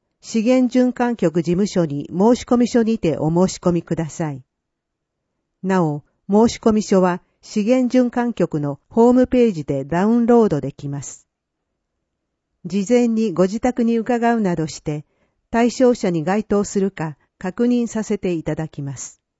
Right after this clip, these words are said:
対象者。次のいずれかに該当し、ご家族や身近な人の協力が困難で、自ら家庭ゴミを集積場所まで持ち出すことができない、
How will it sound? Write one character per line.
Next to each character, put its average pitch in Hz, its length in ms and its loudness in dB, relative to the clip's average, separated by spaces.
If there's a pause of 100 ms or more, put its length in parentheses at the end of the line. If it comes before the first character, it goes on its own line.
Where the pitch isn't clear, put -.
(1500)
対 226 200 -2
象 208 260 -2
者。 139 280 -12 (760)
次 226 300 -2
の 233 160 4
い 175 80 2
ず 175 100 -2
れ 233 140 2
か 220 140 -2
に 170 120 -2
該 175 220 -2
当 170 200 0
し、 151 360 -6 (380)
ご 190 140 0
家 269 140 0
族 240 300 0
や 160 160 0
身 165 100 -2
近 226 260 -2
な 226 120 -2
人 214 220 -2
の 214 100 0
協 214 220 2
力 208 280 0
が 202 160 -2
困 214 260 0
難 156 260 -4
で、 143 200 -10 (580)
自 254 320 -2
ら 165 280 -4
家 180 200 -4
庭 247 200 2
ゴ 196 160 2
ミ 165 160 2
を 151 100 -2
集 220 220 -4
積 226 320 -4
場 214 100 0
所 220 160 -4
ま 214 140 -2
で 165 80 0
持 156 140 0
ち 220 120 -6
出 226 140 -2
す - 100 -16
こ 180 120 -2
と 170 100 -4
が 151 160 -4
で 147 160 -6
き 180 160 -4
な 147 160 -2
い、 135 120 -12